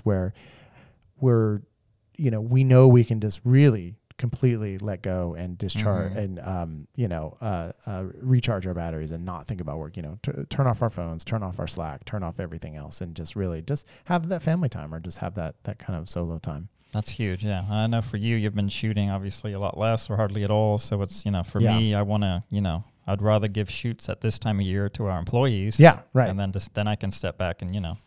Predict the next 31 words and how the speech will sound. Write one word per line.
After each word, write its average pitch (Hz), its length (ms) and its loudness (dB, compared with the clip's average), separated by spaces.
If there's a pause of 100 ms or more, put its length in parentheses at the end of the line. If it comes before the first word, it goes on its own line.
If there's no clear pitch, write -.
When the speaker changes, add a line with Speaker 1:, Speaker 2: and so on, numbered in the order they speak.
(140)
Speaker 2:
dig 101 160 -2
into 127 120 10
Speaker 1:
Right. 110 80 2
Speaker 2:
that 98 140 0
employee 92 340 -2
handbook 92 420 -4
or 95 60 -2
really 101 260 -2
have 92 200 -6
that - 160 -6
focus 98 320 -6
time 92 240 -4
to 92 40 -6
get 92 160 -6
these 92 180 -8
things 92 220 -8
done. 92 140 2
Speaker 1:
Well, 139 140 12
exactly. 127 420 4
And 127 100 4
our, 135 120 0
and 143 120 8
our 135 120 12
shooting 180 280 8
volume 127 400 10
is 107 120 4
so 120 180 6
low 139 400 10
right 113 260 4
now, 90 540 -4
um, 87 540 -4